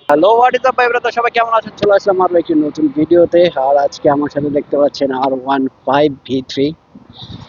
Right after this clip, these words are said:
আহ, একটু আগেই গাড়িটা কিনা হইলো, সেকেন্ড হ্যান্ড বাইক কিনলো আমার ভাইস্তা। ও ভাই, ও, ও, উ। পিক আপ দিলেই গাড়ি দৌড়ায়,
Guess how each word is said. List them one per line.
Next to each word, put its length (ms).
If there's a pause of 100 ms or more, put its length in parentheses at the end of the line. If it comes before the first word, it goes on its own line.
(240)
আহ, 420
একটু 320
আগেই 240
গাড়িটা 260
কিনা 240
হইলো, 280 (1600)
সেকেন্ড 360
হ্যান্ড 200
বাইক 200
কিনলো 200
আমার 160
ভাইস্তা। 760 (140)
ও 440 (180)
ভাই, 480 (220)
ও, 500 (360)
ও, 120 (1300)
উ। 720 (1700)
পিক 180
আপ 200
দিলেই 260
গাড়ি 260
দৌড়ায়, 260